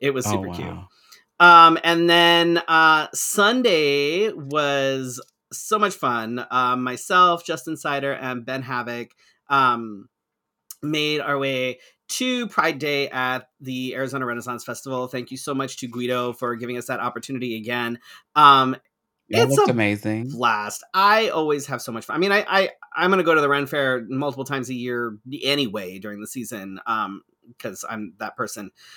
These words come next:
Speaker 1: Um, but
Speaker 2: Definitely that person.
Speaker 1: but I have, I have different, like,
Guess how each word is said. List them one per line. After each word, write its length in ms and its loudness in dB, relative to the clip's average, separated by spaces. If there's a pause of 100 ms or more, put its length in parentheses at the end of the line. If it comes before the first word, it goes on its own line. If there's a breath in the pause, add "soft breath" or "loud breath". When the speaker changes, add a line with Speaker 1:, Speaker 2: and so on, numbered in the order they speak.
(280 loud breath)
Speaker 1:
Um, 520 6 (1040)
but 280 6
Speaker 2:
Definitely 140 -4
that 180 -10
person. 340 -16 (360)
Speaker 1:
but 840 0 (680)
I 120 -8
have, 340 -8
I 100 0
have 220 -2
different, 360 -6
like, 300 -4